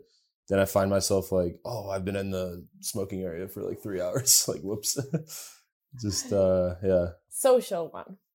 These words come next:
Speaker 1: Yeah, yeah. You know, I like to meet people. It's like the, it's interactive. It's fun to,
Speaker 2: Mm.
Speaker 1: um, just, just as many, just bring together, "Hey, you, hey, you," just, like, g-, the weirdest group of people are <laughs> around. And,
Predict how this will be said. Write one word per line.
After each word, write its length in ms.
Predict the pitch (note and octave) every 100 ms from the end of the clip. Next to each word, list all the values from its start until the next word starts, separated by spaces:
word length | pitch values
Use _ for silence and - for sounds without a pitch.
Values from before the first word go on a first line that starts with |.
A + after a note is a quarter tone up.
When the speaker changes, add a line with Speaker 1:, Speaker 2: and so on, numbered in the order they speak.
| -
Speaker 1:
Yeah, 300 | F#3+ F#3 E3+ C#3+
yeah. 60 | C3+
You 120 | A2+
know, 100 | A2
I 60 | G#2+
like 160 | A2
to 60 | A2
meet 260 | G#2 G#2 G2
people. 340 | G2 G#2 G2+
It's 120 | F2+
like 120 | G2 -
the, 440 | F#2+ F#2 F#2 F2+
it's 140 | F#2 -
interactive. 580 | A2 G2 F#2+ F2+ F2 E2
It's 140 | -
fun 360 | F#2 F2 E2+ E2+
to, 60 | F#2+ - F#2 -
Speaker 2:
Mm. 240 | B3+ B3+ A3+
Speaker 1:
um, 340 | F3+ E3+ E3+ _ _ _ G#2
just, 320 | F#2 - -
just 180 | F#2+ F#2
as 120 | F#2+ F#2
many, 500 | G2 G2 G2 F#2 F2+ _ _
just 160 | F#2+ F2+
bring 200 | G#2 G2+
together, 720 | F#2+ G2 G2 G2 F#2 F#2 F#2 -
"Hey, 260 | D3+ E3 D#3
you, 260 | D#3 D3+
hey, 180 | C3 E3
you," 240 | D3+ D3+ A#2+
just, 200 | G2+ A2
like, 260 | F#2 F2+
g-, 200 | F#2+ F2+ F#2+ G#2 -
the 80 | G#2
weirdest 440 | G2+ F#2+ G2 F#2
group 260 | F2+ G2 F#2+
of 160 | G2 -
people 240 | F#2+ G2+ G2
are 320 | G2 F#2 A2+
<laughs> 60 | G#2
around. 320 | G#2+ G#2 A2
And, 180 | G2